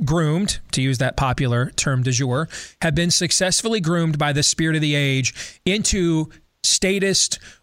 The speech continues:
or popular culture complacency on virtually any topic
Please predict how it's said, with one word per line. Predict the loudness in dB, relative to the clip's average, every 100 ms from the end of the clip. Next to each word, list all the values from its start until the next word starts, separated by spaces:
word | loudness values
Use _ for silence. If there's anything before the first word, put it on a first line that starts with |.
| _
or | 0 0
popular | 0 -2 0 0 0
culture | 0 -2 0 0 0
complacency | 0 0 0 0 0 0 0 0 0 -2 -8 -4
on | -2 0
virtually | 0 0 0 0 -2 -2
any | -2 0
topic | -2 -2 -2 -2 -4